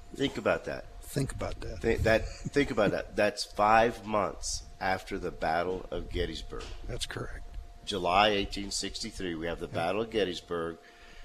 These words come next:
Speaker 1: We have the Army of the North stopping Lee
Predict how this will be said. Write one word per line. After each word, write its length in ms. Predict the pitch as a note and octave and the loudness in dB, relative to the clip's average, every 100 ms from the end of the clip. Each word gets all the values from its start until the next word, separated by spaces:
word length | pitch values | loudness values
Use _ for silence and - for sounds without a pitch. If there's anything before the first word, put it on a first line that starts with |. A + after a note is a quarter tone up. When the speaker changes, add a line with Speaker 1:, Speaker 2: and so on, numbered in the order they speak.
| - - | -14 -10
Speaker 1:
We 140 | - G2 | -2 2
have 220 | F#2 F2 | 2 2
the 260 | F2+ E2+ D2+ - - - | -2 -4 -8 -12 -12 -8
Army 360 | - G2 G#2 G#2+ | 2 4 4 2
of 100 | G2+ | 2
the 240 | F#2+ F2 - - - - - - | 0 -2 -4 -8 -8 -12 -14 -12
North 580 | G2+ G#2 F#2 F#2+ - - - - - - - - | -4 0 2 2 0 -10 -16 -16 -18 -16 -16 -10
stopping 680 | - - F#2 G2+ - G#2 G#2+ A#2 - - - - - | -6 2 4 4 4 0 -2 -10 -18 -20 -14 -12 -6
Lee 480 | G#2 G2 F2 F2 | 0 0 0 -4